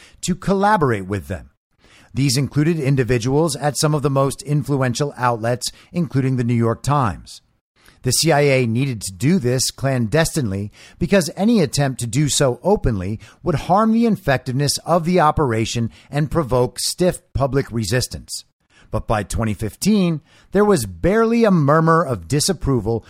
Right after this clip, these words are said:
when Reuters announced that it was hiring thirty-three-year veteran C I A manager and director Dawn Scalici as a global director, even when the company announced that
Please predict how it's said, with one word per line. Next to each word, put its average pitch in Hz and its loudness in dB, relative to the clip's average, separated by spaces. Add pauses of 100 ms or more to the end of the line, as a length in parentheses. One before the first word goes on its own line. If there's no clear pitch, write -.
(140)
when 113 0
Reuters 180 4
announced 123 0
that 147 -2
it 160 -6
was 160 -2
hiring 117 0 (320)
thirty-three-year 123 0 (300)
veteran 165 2
C 143 0
I 127 4
A 107 0
manager 156 0 (260)
and 104 -2
director 151 0 (400)
Dawn 175 4
Scalici 113 -2 (320)
as 135 2
a 156 0
global 123 0
director, 127 -2 (400)
even 190 4
when 131 2
the 127 2
company 135 0
announced 120 0
that 113 -4